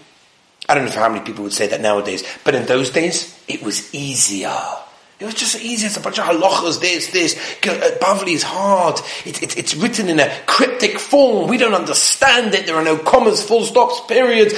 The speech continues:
question marks. We have to work hard to try and figure out the words, the sugya, the questions, the havamim, and the teretz. It's difficult.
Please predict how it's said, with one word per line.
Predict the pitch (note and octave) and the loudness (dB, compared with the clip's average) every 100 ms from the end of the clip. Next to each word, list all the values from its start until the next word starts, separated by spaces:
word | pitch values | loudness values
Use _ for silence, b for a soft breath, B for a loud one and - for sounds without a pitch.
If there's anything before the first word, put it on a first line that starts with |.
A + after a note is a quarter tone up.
| B | B
question | B C#4 - - C4 A#3+ | B 6 6 4 2 6
marks. | A#3 A3 A3 - | 8 8 4 -4
We | A3+ C4 | 2 4
have | D4 | 6
to | G#3+ | 8
work | A3+ E4 E4 | 8 8 8
hard | - D#4 D4 A3 - - - | 8 8 8 6 2 -6 -4
to | |
try | - D4 | 4 6
and | C#4+ | 6
figure | D#4 D4+ | 4 6
out | C#4+ | 6
the | D4 | 6
words, | D#4 E4 D#4 D4 D#4 | 8 8 8 6 4
the | - - | 0 2
sugya, | E4 B3 D4 | 2 4 2
the | B3+ | 2
questions, | - D4 C#4+ D4 C4 | 4 4 4 2 4
the | A#3 | 6
havamim, | B3 D4+ D#4 C#4+ C#4 | 8 8 6 4 2
and | B3+ | 4
the | A#3 | 2
teretz. | A#3 D#4+ D#4 C4+ - - G#3 | 6 8 8 6 4 -2 -2
It's | - | 2
difficult. | - G4 F4 G#3+ D4 - - - | 6 6 6 8 8 6 4 2